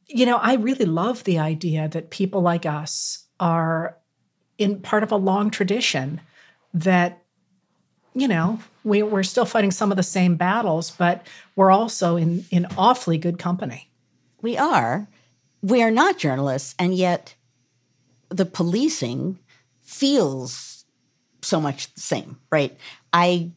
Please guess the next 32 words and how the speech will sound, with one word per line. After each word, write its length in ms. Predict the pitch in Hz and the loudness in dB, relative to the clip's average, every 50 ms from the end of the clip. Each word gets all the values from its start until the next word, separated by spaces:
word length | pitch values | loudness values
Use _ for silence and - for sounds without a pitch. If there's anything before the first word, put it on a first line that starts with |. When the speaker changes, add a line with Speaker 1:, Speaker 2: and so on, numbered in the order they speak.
| _ _ - | _ _ -18
Speaker 2:
throughout 420 | - - 190 180 190 185 180 180 | -6 -2 2 4 4 4 4 2
this 160 | 180 - - | 0 0 0
episode, 480 | 170 165 170 160 - 170 156 147 135 - | 0 0 -2 -2 0 0 0 0 -2 -4
speaking 340 | - - 165 156 160 156 156 | -4 -4 -4 -2 -2 -2 -2
through, 140 | 160 151 143 - | -2 -4 -4 -4
about 240 | 160 135 147 139 - | 0 0 0 0 0
this 120 | 131 - | -4 -6
episode, 360 | 139 143 - - - 139 127 | -6 -6 -6 -6 -6 -2 0
I 120 | 131 135 143 | 0 0 0
was 160 | 143 151 - | -2 -4 -4
thinking 380 | - 180 170 175 170 170 165 160 | -2 -2 -2 0 -2 -2 -2 -4
about 460 | 143 139 139 135 135 135 139 - - | -4 -2 -2 0 0 -2 -2 -4 -6
two 160 | - - 175 | -4 -4 -4
things. 340 | - - 135 127 113 123 - | -4 -4 -6 -8 -6 -4 -4
I 60 | 151 | -2
was 100 | 156 151 | -2 -2
thinking 280 | - 220 220 247 208 202 | -4 -6 -6 -6 -6 -4
about 220 | 175 165 160 120 | -2 -2 -2 0
one 200 | 156 160 165 170 | 0 -2 -2 -2
case 280 | 170 165 151 151 - - | -4 -6 -6 -6 -4 -2
in 120 | 147 147 | -2 -2
which 260 | 147 143 143 - - - - - - - _ - | -2 -2 -4 -8 -12 -16 -18 -20 -20 -16 _ -6
the 80 | 156 | -4
second 420 | - - 185 190 196 220 190 - - | 0 2 2 2 2 0 -2 -2 -4
thing 200 | - 160 151 147 | -4 -2 -2 -2
that 100 | 147 123 | -2 -2
I 60 | 135 | -2
had 200 | 160 143 131 - | -2 -4 -4 -4
published 580 | - 151 143 127 110 85 - - - - - - _ _ _ _ _ _ _ - | -4 -6 -4 -4 -8 -10 -12 -14 -16 -20 -20 -20 _ _ _ _ _ _ _ -4
was 120 | 165 160 | -2 -2
about 400 | 165 143 147 143 143 143 - - _ _ - 170 127 | 0 0 2 2 2 0 -2 -8 _ _ -10 -6 -2
dueling, 540 | 120 170 180 185 156 135 110 107 73 - | 0 2 2 2 2 0 -2 -6 -10 -12